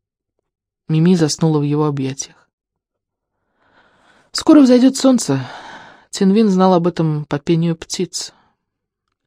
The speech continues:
Он положил голову ей на грудь. «Нет». Он не ошибся.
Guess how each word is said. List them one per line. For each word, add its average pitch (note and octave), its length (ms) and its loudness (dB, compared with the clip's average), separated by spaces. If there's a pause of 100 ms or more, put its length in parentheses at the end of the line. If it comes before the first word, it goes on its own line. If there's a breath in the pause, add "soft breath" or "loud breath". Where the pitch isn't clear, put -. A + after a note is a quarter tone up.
(440)
Он E3+ 140 -2
положил D3+ 420 -2
голову D3 320 0
ей D3 160 -2
на D3 160 -6
грудь. B2+ 380 -12 (1080)
«Нет». C#3+ 400 -8 (1900)
Он E3 140 0
не F#3 100 2
ошибся. - 480 -6